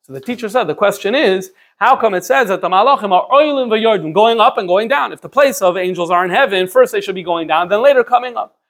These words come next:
And Rashi indeed addresses this question. So the Ruzhiner, as a little boy, said, "I don't understand the question. We're talking about a dream.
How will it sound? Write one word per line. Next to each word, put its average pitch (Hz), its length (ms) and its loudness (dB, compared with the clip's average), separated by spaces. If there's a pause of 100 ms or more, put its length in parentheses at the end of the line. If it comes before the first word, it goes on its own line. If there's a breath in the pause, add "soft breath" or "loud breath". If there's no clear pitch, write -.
(300)
And 170 120 0
Rashi 185 400 0
indeed 180 300 -2
addresses 208 480 -2
this 156 140 -10
question. 120 400 -14 (220)
So 143 120 -18
the 117 100 -14
Ruzhiner, 165 400 2
as 139 100 -4
a 147 40 -2
little 185 220 2
boy, 220 240 2
said, 277 280 2
"I 143 120 2
don't 160 100 2
understand 190 300 -2
the 196 40 -4
question. 247 360 -4
We're 165 100 -2
talking 262 300 2
about 277 180 6
a 277 40 4
dream. 302 380 2